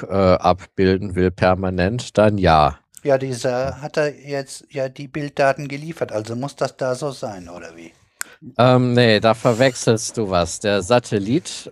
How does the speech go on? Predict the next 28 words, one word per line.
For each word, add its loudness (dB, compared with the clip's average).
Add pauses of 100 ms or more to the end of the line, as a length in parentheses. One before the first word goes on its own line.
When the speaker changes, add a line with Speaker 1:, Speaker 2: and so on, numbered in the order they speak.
(100)
Speaker 1:
von -6 (280)
dieser, 4
dieser, 2
diese -2
Tandem-X-Satelliten, 0 (300)
die 4
senden 2
ja 4
selber, 4 (560)
äh, -2 (100)
Radarimpulse 0
zur -4
Erde 2
und -6
empfangen 0
die 0
Reflexionen. 0
Ja, 2
das 2
Speaker 2:
Also 2
Speaker 1:
heißt 4
Speaker 2:
das -2
ist 0
nicht 2
im -4
inversen -2
Radar -2
entstanden. -14